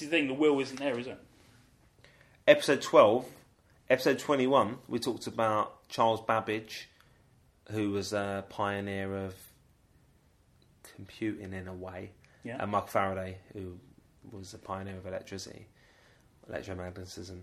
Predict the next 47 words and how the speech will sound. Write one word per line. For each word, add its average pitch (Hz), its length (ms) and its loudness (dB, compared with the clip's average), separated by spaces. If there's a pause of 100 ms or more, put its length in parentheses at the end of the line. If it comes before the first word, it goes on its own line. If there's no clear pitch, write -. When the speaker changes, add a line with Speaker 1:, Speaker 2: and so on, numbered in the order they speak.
(140)
Speaker 2:
and 98 100 -12
they've 98 160 -8
both 107 260 4
got 104 200 0
plaques - 640 -6 (180)
up - 180 -6
that - 200 -8
side, 95 220 -10
haven't 95 180 -12
they? 95 160 -14 (380)
Speaker 1:
Yeah, 139 180 4
on 117 120 -2
Larkham 123 320 -4
Street. 95 200 -16 (1700)
Speaker 2:
So 95 280 -4
you'll 95 140 -4
have 95 140 -12
to - 60 -20
go 101 100 -6
back 95 160 -4
to - 100 -10
episode 90 240 -10
twenty-one 95 380 -12
if 92 140 -14
you 98 60 -12
want 90 80 -12
to 92 60 -14
hear 90 80 -8
about 90 240 -10
our 92 160 -14 (200)
trip - 360 -12 (100)
to 95 260 -12
Science 95 300 -10
Museum, 92 360 -10 (160)
our 95 120 -10
search - 420 -8
for 101 160 -12
Charles 104 360 -8
Babbage's 107 420 -6
brain. 113 360 -10 (680)
Speaker 1:
And 131 100 -2
then 143 140 4
most 143 260 2
recently, 101 640 -6 (840)
um, 110 380 -10
we've 113 180 -8
had 113 380 -6